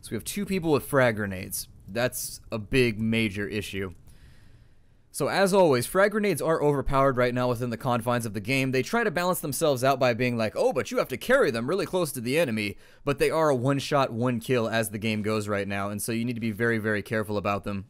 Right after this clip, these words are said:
I'm gonna go ahead and power up all the guns, just in case anybody comes at me. I don't know if we have enough guns right now to actually survive this attack.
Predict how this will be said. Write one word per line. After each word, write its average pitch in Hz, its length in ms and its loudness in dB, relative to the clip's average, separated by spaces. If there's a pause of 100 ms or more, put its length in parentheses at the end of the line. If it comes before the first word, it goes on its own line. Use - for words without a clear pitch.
(1500)
I'm - 120 -20
gonna 156 160 -4
go 165 160 4
ahead 151 200 2
and 113 100 -2
power 156 380 2
up - 140 2
all 131 240 4
the 120 100 -2
guns, 107 540 -2
just 120 180 -2
in 113 80 -6
case 117 220 -2
anybody 107 320 0
comes 110 280 -4
at 104 180 -2
me. 131 180 -2 (4000)
I 117 80 0
don't 135 80 4
know 147 100 2
if - 80 -6
we 110 120 -2
have 131 280 -2
enough 139 280 -2
guns 127 280 -2
right 135 200 0
now 143 240 -2
to 110 240 -6
actually 104 720 -4 (580)
survive 113 640 0
this 98 180 -6
attack. 98 460 -6